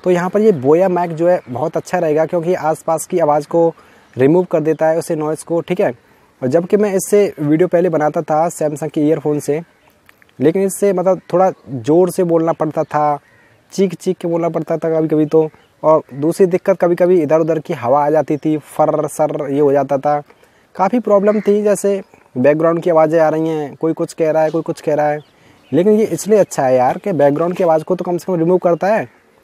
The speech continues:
और आपको ज़्यादा ज़ोर से बोलना नहीं पड़ता है, आवाज़ भी क्लियर आती है, तो इसीलिए मैंने ये ले लिया है।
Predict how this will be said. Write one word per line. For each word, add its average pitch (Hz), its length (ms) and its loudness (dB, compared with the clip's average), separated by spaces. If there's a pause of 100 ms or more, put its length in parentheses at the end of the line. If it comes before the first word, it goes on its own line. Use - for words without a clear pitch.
(180)
और 143 80 2
आपको 160 260 0
ज़्यादा 147 280 2
ज़ोर 160 220 0
से 175 140 -6
बोलना 165 260 0
नहीं 185 100 2
पड़ता 170 300 -2
है, 175 160 -4
आवाज़ 143 260 0
भी 175 120 2
क्लियर 165 320 2
आती 156 260 -2
है, 160 140 -2 (880)
तो - 80 -6
इसीलिए 208 300 2
मैंने 196 200 2
ये 208 100 4
ले 196 140 6
लिया 135 200 2
है। 92 160 -8